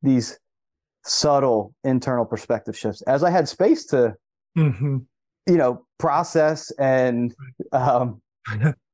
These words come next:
Speaker 1: you know, and, and I was, I was still young, right? I mean, I was still in my twenties. And so I
Speaker 2: Yeah, those
Speaker 1: feel
Speaker 2: are
Speaker 1: like
Speaker 2: still formative years. I mean, your
Speaker 1: there was a
Speaker 2: twenties.
Speaker 1: rebellion, you know, of like, "This is, I found a new way."
Speaker 2: Right, <laughs> right,
Speaker 1: You know,
Speaker 2: right,
Speaker 1: and,
Speaker 2: right.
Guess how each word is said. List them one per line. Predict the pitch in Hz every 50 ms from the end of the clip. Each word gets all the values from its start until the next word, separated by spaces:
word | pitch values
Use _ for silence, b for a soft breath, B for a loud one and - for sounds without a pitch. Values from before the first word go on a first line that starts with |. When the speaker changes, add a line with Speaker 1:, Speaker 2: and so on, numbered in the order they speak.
| _ -
Speaker 1:
you | 277 269 330
know, | 160 139 147 - -
and, | 160 170 170 170 - -
and | 165 170
I | 196 113
was, | - 120 - - - -
I | 135 143
was | 156 151
still | - - 170 160 127
young, | 107 110 110 85 - - - _ -
right? | - 107 110 113 110 110 - 113
I | 110
mean, | 110 113 113
I | 117
was | 113 -
still | - - 127 120
in | 110
my | 107 104 101
twenties. | - - 113 110 104 107 104 101 - - - _ _ _ _ _ -
And | 113 107 104 101 101 101 98 98 90 - - -
so | - - 127 113 104 104 101 101 - _ _ _ _ _ _ _ _ _ _ -
I | - 370
Speaker 2:
Yeah, | -
those | 302 - -
Speaker 1:
feel |
Speaker 2:
are | -
Speaker 1:
like | - -
Speaker 2:
still | - 320 269
formative | - - 285 294 311 302 302 302 220 247
years. | 311 381 403 440 427 403 285 185 -
I | - 269 269
mean, | 285 285 277 247 -
your | - - - - 269 220 190
Speaker 1:
there | 202
was | 190 175 202
a |
Speaker 2:
twenties. | 190 202 196 160 143
Speaker 1:
rebellion, | 180 180 202 202 196 208 202 208 214 214 208
you | 202 202
know, | 190 180 170
of | 170 156 165
like, | 170 165 160 156 -
"This | 160 208 220 - 220
is, | 208 165 165 -
I | - 180
found | 165 - 220 208 214 208
a | 196 196
new | 208 233 240 240
way." | 226 233 226 226 220 220 214 202 160 131 123 113 170 - -
Speaker 2:
Right, | - - 220 226 220 220 220
<laughs> | 214 - - - -
right, | 190 - 180
Speaker 1:
You | 196 185
know, | 190 196 196 196 202 -
Speaker 2:
right, | 240 165
Speaker 1:
and, | 170 170 170 170 165 165 160 156
Speaker 2:
right. | -